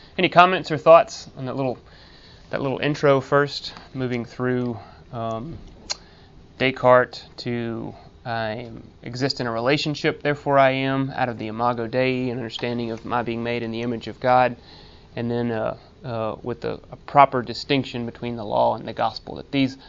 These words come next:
oftentimes film or art, like a, a print, um, which, which, which is cathartic, which forces me out of myself into another place. It's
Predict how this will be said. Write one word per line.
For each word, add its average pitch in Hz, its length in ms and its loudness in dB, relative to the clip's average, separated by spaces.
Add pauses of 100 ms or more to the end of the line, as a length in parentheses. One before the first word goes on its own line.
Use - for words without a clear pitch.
(140)
oftentimes 139 580 4
film 160 600 2 (480)
or 113 200 -2 (100)
art, 143 400 6 (100)
like 131 200 -8
a, - 120 -8
a - 60 -8
print, - 520 -2 (240)
um, 117 300 -4
which, - 280 -10
which, - 340 -12 (100)
which - 180 -14
is 107 100 -12
cathartic, 135 600 2
which - 240 -12 (200)
forces 127 380 -2
me 113 160 -8
out 120 300 4
of 117 100 -14
myself 117 560 -2
into 110 240 -12
another 113 220 -6
place. 123 360 -4 (360)
It's 151 160 -6